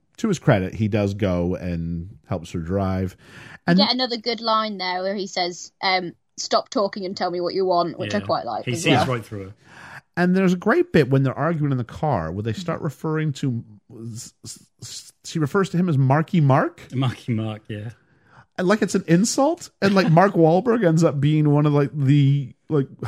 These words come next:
Speaker 1: high,
Speaker 3: actors.
Speaker 1: biggest actors. He's arguably a bigger actor than Paul Rudd is these days.
Speaker 3: Yeah, I, I agree.
Speaker 1: And much bigger than Alicia Silverstone is.
Speaker 3: Well,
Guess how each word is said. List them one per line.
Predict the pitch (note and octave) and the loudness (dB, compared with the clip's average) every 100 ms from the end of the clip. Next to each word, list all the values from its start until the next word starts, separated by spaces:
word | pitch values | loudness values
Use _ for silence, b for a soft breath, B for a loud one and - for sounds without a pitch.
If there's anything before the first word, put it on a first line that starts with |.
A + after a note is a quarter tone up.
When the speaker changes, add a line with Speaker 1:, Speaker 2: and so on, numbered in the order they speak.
| C3+ | 2
Speaker 1:
high, | C#3+ A#2 C3+ | 2 2 -4
Speaker 3:
actors. | - A#2+ C3 | -6 -8 -8
Speaker 1:
biggest | - D3 B2 D#3+ E3 | -4 0 4 6 4
actors. | C3 C#3 - D#3+ - | 4 2 2 -2 -4
He's | - C#3+ - - | -6 -8 -8 -4
arguably | D#3+ F4 E4+ G#3 C3+ | -2 0 2 6 8
a | A#2 | 6
bigger | E3 D#3+ | 4 2
actor | D#3+ D#3+ G3 | 2 0 0
than | F3+ | 0
Paul | - E3+ F#3 | 0 0 2
Rudd | E3+ | 2
is | E4 C#4+ | 4 2
these | A#2 G#2+ | 4 0
days. | E2+ D#2+ A#2 D#3+ F3+ | 0 -4 -2 -2 -4
Speaker 3:
Yeah, | C3 D3 - C#3 | -6 -8 -8 -6
I, | |
I | |
agree. | F3 - C#3+ | -6 -6 -2
Speaker 1:
And | D#3 C#3 | 4 6
much | C#3+ C#4+ F4+ C3 | 6 2 -2 4
bigger | C3 B2 | 6 8
than | A#2 A2 | 6 4
Alicia | B2+ F3 A2 | 2 0 -4
Silverstone | - D#4 D4 G3 - C2+ - | -2 -4 0 -2 -4 -10 -8
is. | - A#2 | -4 -4
Speaker 3:
Well, | F#2 | -4